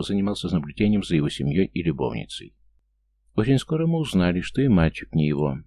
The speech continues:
Он женился на женщине, у которой уже был сын, и поэтому не особенно любил своего пасынка. Почему-то предатели всегда бывают полным ничтожеством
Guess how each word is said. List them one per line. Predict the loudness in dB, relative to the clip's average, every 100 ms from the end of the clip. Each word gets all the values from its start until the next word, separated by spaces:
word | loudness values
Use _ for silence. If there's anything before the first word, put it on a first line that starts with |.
| -2
Он | 0
женился | 2 -2 -2 0
на | 2
женщине, | 2 0 0 0
у | 0
которой | 2 2
уже | 2 2
был | 0 -2
сын, | -4 0 2 2
и | -2
поэтому | -4 0 2
не | 2
особенно | -2 -2 2 0 2
любил | 0 2 0
своего | 0 0 0
пасынка. | -2 -6 -8 -10 -12 -14 -20 _ _ _ _ _ _ _ _ _ -6
Почему-то | -2 2 2 0
предатели | -2 -2 -2 -2 -4
всегда | -4 -6 -4 -2
бывают | 2 2 2
полным | 0 2 2
ничтожеством | 2 0 0 0 -2 -6 -10 -10